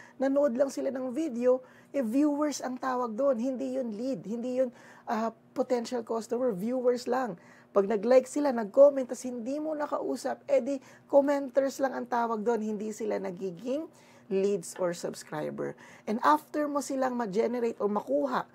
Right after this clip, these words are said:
okay? Anong kasunod? Binibentahan mo ba agad? Meron ka bang tinatawag na lead nurturing? 'Di ba, nagbibigay ka ba ng value? May mga, ah, gift ka ba? 'Di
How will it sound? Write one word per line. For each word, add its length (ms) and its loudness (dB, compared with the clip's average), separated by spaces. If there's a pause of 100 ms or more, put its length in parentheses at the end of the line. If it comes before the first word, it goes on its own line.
(380)
okay? 560 0 (480)
Anong 240 -2
kasunod? 320 -4
Binibentahan 720 2
mo 80 -4
ba 240 -4
agad? 240 -4 (480)
Meron 260 0
ka 160 -2
bang 160 -4
tinatawag 560 -4
na 160 -6
lead 480 -4
nurturing? 960 -4 (320)
'Di 160 -2
ba, 80 -2
nagbibigay 560 -2
ka 80 -6
ba 80 -4
ng 240 -8
value? 560 -2
May 160 -6
mga, 320 -8 (400)
ah, 240 -4
gift 480 -6
ka 80 -4
ba? 400 -4 (320)
'Di 80 -10